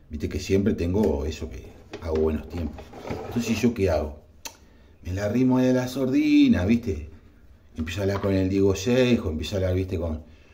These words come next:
con el Julio Acevedo, y, viste, ahí le digo, "Vos, ¿querés que te ponga el número?". Entonces yo voy con él en la mano, llevo un montón de, viste, de, de sunchitos negros, de eso, viste, con lo que se ponen los números,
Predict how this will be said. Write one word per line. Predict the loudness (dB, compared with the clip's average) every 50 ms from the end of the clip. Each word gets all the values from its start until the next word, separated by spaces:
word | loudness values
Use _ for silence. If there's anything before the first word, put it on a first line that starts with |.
| -20 -20 -12
con | -8 -8
el | -8
Julio | -6 -4 -2 0 0 0
Acevedo, | 0 0 0 2 4 4 4 4 4 2 2 0 -2
y, | -6 -8 -10 -10
viste, | -10 -10 -10 -6 -6
ahí | -4 -2
le | 0 2
digo, | 2 2 2 0 0 -4 -8 -14 -20 -20 -20 -20 -14 -6
"Vos, | -2 0 2 2 2 0 -4 -10 -18 -20 -20 -20 -20 -20 -20 -20 -20 -20 -20 -20 -20 -10
¿querés | -4 -2 0 2
que | 4 4
te | 2 2
ponga | 2 0 0 2 2
el | 2 2
número?". | 2 2 2 0 0 0 -4
Entonces | -6 -4 -4 -2 0
yo | 2 4
voy | 6 6 6
con | 6 4
él | 4 4
en | 4
la | 4 2 -2
mano, | -2 -2 -2 -2 -2 -2 -2 -4 -4 -8 -12 -16 -20 -20 -20 -14 -6 -2
llevo | 2 4 8 10
un | 10 10 10
montón | 8 6 6 6 8 8 8 8 6 4 0 -4 -8 -14 -20 -20 -20 -20 -12 -4
de, | 0 2 2
viste, | 2 0 0 -2 -4 -2 0 2 2 2 2
de, | 0 0 -2 -2 -4 -8 -14 -20 -20 -20 -20 -18 -10
de | -8 -8
sunchitos | -6 -2 0 2 4 8 12 12 12 12 10 6 6 8
negros, | 8 10 10 10 10 8 8 8
de | 8
eso, | 8 6 6 4
viste, | 4 4 2 0
con | 0 0 0
lo | -2 -4
que | -4
se | -4 -4 -2
ponen | 2 4 4 6 6
los | 6 6 4
números, | 4 4 2 2 2 0 -2